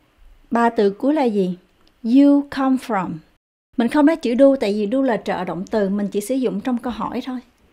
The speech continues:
Cho nên chúng ta không nói chữ do ha. Rồi, chữ you thì mình đổi lại là gì? I. Cái đấy mình có come là đến, from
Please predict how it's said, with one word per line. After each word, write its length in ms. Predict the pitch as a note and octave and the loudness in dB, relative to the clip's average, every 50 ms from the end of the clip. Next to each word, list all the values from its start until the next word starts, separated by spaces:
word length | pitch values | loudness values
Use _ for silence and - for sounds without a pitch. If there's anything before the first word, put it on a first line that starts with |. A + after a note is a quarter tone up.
| _ _ _ | _ _ _
Cho 100 | - C4 | -2 -2
nên 60 | B3 A#3 | -2 -2
chúng 140 | - D4+ | -2 -4
ta 100 | D4+ C4+ | -4 -4
không 200 | B3 - C4 B3 | -4 -4 -2 -2
nói 80 | B3+ C#4+ | -2 -2
chữ 180 | C#4+ - G3 A3 | -2 -4 -4 -2
do 140 | B3 B3+ B3+ | -2 -2 -2
ha. 220 | B3 B3+ C#4+ C#4+ C#4+ C#4+ _ _ _ _ _ _ _ _ _ _ _ - | -2 -4 -4 -4 -6 -8 _ _ _ _ _ _ _ _ _ _ _ -8
Rồi, 260 | - A3+ A3 G#3 F#3 - - _ | -4 -2 -2 -2 -4 -6 -10 _
chữ 240 | - A3+ B3 B3+ C#4+ | -6 -2 0 0 2
you 140 | D4+ D4 C#4+ | 2 2 2
thì 100 | D4 C4+ | 0 0
mình 220 | A#3 A#3 A3 A3 | 0 0 -2 -2
đổi 160 | - F#3 G3 | 0 -2 -2
lại 160 | B3+ C#4+ B3 A3 | 0 -2 -2 -2
là 100 | G#3+ A3+ | -2 -4
gì? 280 | A3+ A3 A#3+ A#3+ B3+ B3 - _ _ _ _ - | -4 -2 -2 -2 -4 -6 -10 _ _ _ _ -6
I. 380 | B3+ B3+ B3+ B3+ A#3+ G#3 F3+ F3 - _ _ _ _ _ _ _ _ _ _ _ - | -4 -2 -2 -2 -2 -4 -6 -10 -14 _ _ _ _ _ _ _ _ _ _ _ -8
Cái 120 | - C4 | -4 -2
đấy 100 | C#4 D4+ | -2 0
mình 180 | D#4+ E4 C4 G#3 - | 0 0 -2 -4 -4
có 120 | - C#4 | -8 -10
come 480 | C#4 - - - D4 D4 C#4+ D4 D4 C#4 C4+ - _ - | -10 -10 -8 -4 -2 0 0 2 2 0 0 -2 _ -10
là 180 | G#3+ F#3 G3 G3 | -8 -6 -4 -4
đến, 360 | F#3 G3 G3+ A3 B3 C#4 E4+ - _ _ _ _ _ _ - - - | -4 -4 -4 -4 -4 -4 -4 -6 _ _ _ _ _ _ -18 -8 -2
from 360 | D4+ D4 D4 D4 D4+ D4 | 0 2 2 2 2 0